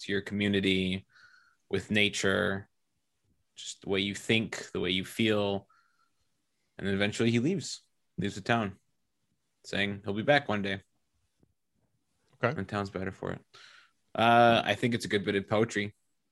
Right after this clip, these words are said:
Speaker 1: for sure. Think so? It's just metaphor after metaphor, cascading metaphors, really.
Speaker 2: Okay.
Speaker 1: I, I, I think the, the bit that stuck with me the most is,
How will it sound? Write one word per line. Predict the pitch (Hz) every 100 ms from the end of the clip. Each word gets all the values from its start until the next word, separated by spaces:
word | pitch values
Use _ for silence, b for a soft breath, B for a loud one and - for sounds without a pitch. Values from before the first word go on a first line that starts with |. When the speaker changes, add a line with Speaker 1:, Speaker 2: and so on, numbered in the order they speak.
| _ -
Speaker 1:
for | 117
sure. | 123 127 - _ _ _ _ _ _ _ _ _ _ _ _
Think | 104
so? | 104 113 117
It's | 98 -
just | 98 -
metaphor | 101 101 - 101
after | 101 98
metaphor, | 101 104 - 110 110
cascading | 101 98 - 110 104 98
metaphors, | 95 101 - 92 92 -
really. | 98 98 98 _ _ _ _ _ _ _ 120
Speaker 2:
Okay. | 113 120 - _ _ _ _ _ _ _ _ _ _ _ _ _
Speaker 1:
I, | 104 98 -
I, | 92 95 90
I | 92
think | 101 98
the, | 98 98 - -
the | 101
bit | 95 104 -
that | 98 -
stuck | - 104 - _ _ _
with | 110 98
me | 107
the | 117
most | 95 78 90 92
is, | 90 -